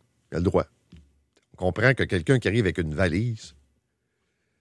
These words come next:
c'est pas nécessairement quelqu'un qui a rempli un matelas pendant dix ans avec des petites économies. C'est souvent de l'argent que tu veux blanchir. Mais là, il faut que ça soit déclaré maintenant. Mais quelqu'un qui arrive, là, si vous êtes,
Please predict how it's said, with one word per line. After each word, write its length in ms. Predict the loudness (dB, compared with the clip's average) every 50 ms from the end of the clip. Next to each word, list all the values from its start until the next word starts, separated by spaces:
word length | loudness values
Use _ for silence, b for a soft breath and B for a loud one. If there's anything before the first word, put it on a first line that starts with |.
| _ _ _ _ _
c'est 180 | -12 -12 -4
pas 120 | 2 2 2
nécessairement 560 | 4 2 -2 -2 -2 -2 0 0 2 2 2
quelqu'un 340 | 2 2 0 0 2 0 2
qui 100 | 2 2
a 40 | 2
rempli 320 | 2 0 0 2 2 2
un 80 | 4 4
matelas 340 | 4 2 2 4 4 4
pendant 340 | 6 4 2 2 2 0 0
dix 240 | -2 -2 -4 -2 2
ans 40 | 2
avec 420 | 4 4 2 2 0 -2 -6 -8
des 80 | -10 -14
petites 260 | -12 -10 -8 -6 -4
économies. 540 | -4 -2 -2 -2 -2 -4 -6 -6 -10 -14 _ _ _ -20
C'est 300 | -20 -20 -16 -16 -16 -14
souvent 320 | -10 -6 0 2 2 2
de 40 | 4
l'argent 320 | 2 0 2 0 -2 -2
que 120 | 0 -2 -4
tu 180 | -6 -6 -4
veux 220 | 0 0 0 0 -2 _ _ _ _ _ _ _ _ _ _
blanchir. 600 | -6 -2 0 0 0 0 0 -2 -2 -2 -2 -2 -6 b b b b b b b b b b b b b b b b b b b b
Mais 480 | -6 -2 4 6 8 8 8 6 4 0 -8 -18 -10 -2
là, 120 | 2 2 2
il 40 |
faut 120 | 4 2 -2
que 60 | 0
ça 100 | 0 -2
soit 200 | 2 2 2 4
déclaré 500 | 4 2 2 4 6 6 6 6 4 2
maintenant. 520 | 2 2 0 0 0 -2 0 0 -2 -4 -6 -10 -16 _ _ _ _ _ _ _ _ _ _ _ _ _ _ _ _ _ _ _ _ _ _ _ _ _ _ _
Mais 100 | -16 -6
quelqu'un 380 | 0 2 2 4 6 6 4 4
qui 140 | 6 6 6
arrive, 320 | 6 6 4 2 2 4
là, 180 | 4 4 4 2
si 200 | 0 -4 -4 -2
vous 200 | 0 2 4 4
êtes, 120 | 4 4